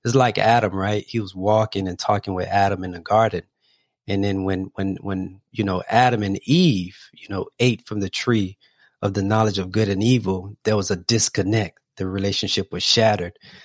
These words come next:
So I just thank God that, um, he came and he gave his life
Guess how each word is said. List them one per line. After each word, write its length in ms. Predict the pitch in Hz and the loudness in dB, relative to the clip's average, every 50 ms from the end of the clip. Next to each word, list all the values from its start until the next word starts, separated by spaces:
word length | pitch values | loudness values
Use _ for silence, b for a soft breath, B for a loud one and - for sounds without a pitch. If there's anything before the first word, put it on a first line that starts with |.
| B B B B | B B B B
So 160 | - - 117 | -2 2 4
I 80 | 120 151 | 4 6
just 220 | 147 156 139 143 | 4 2 0 2
thank 240 | - 143 127 117 104 | 2 2 2 4 4
God 320 | 117 113 117 117 113 107 | 4 4 6 6 4 4
that, 240 | 107 104 101 101 101 | 4 2 2 2 0
um, 220 | 101 101 101 95 95 | 0 -2 -2 -2 -4
he 120 | 113 110 | -4 -6
came 380 | - - - 110 107 107 104 101 | -4 -2 -2 0 0 0 0 -2
and 80 | 95 | -2
he 100 | 98 95 | -4 -4
gave 280 | 95 - 101 101 98 98 | -2 0 0 0 0 -2
his 160 | 92 87 - | -4 -4 -2
life 480 | 92 98 101 98 101 104 - _ - | 0 0 2 2 0 -2 -6 _ -20